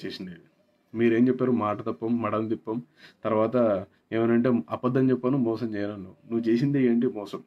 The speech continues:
నువ్వేమన్నావు? నవరత్నాలు అని తీసుకొని వచ్చినావు. ఈరోజు నవరత్నాలకి ఎన్నో రత్నాలు కలిపి ఈరోజు అది నవరత్నాలు తొంభై రత్నాలు అయినాయి ఇప్పుడు పరిస్థితికి.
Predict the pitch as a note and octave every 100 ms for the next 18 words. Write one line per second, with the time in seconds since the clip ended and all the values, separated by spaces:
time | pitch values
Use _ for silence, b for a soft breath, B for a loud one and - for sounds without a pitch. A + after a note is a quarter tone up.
0 | _ _ A#2 A2+ B2 C3 A#2+ G#2+ A#2 A#2+
1 | A#2 A2+ A#2 A2 - F#2+ F#2 F#2+ - b
2 | b b A2+ A#2+ C3+ C3+ A2+ A#2+ A#2+ B2
3 | B2 B2 C3+ A2 A#2+ b b - G#2 A#2
4 | C3+ C3+ A#2+ A#2+ A#2+ A2 A2 B2 A2+ G#2+
5 | A#2+ B2 A#2 G#2+ A2 B2 A#2+ B2+ C3 A2+
6 | A#2 A#2+ A#2+ A#2 G#2+ G2+ A2+ G2+ F#2+ F#2
7 | - G#2 - D2+